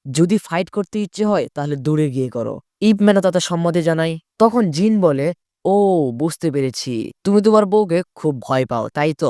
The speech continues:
এরপর সে ইপের বউকে বলে, "ভাবি, ভয় পাওয়ার কোনো কারণ নেই,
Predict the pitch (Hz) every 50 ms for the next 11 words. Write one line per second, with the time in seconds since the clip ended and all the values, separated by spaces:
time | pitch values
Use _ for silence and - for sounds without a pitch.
0 | - - - 180 196 202 - 240 233 202 - 233 - - 180 175 - 208 190 165
1 | 147 165 180 175 - 208 190 185 196 185 165 190 202 _ _ _ _ - - 123
2 | 160 202 202 220 226 190 143 117 113 - 139 160 180 190 - 208 202 190 202 190
3 | 185 - 170 160 160 160 151 143 135 131 113